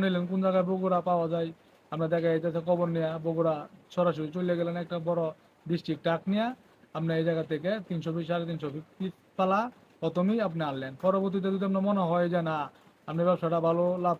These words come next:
করতে পারতেছেন বা ভালো আপনার চাহিদা হইতেছে, তাহলে আপনার দেখা যাইতেছে এক হাজার পিস, আটশো পিস, পাঁচশো পিস একসাথে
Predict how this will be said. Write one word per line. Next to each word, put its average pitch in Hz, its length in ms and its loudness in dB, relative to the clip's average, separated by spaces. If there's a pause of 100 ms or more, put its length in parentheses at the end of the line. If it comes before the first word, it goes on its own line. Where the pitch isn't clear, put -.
করতে 180 240 -4
পারতেছেন 165 400 -2
বা 160 80 0
ভালো 156 300 0
আপনার 165 240 -4
চাহিদা 165 320 -2 (440)
হইতেছে, 175 380 4 (100)
তাহলে 165 240 4
আপনার 175 200 -2
দেখা 175 220 0
যাইতেছে 175 340 -4 (400)
এক 160 180 -2
হাজার 175 240 4
পিস, 170 180 -2
আটশো 170 460 -2
পিস, 175 140 -4 (100)
পাঁচশো 175 320 -2
পিস 180 120 -6
একসাথে 175 400 -4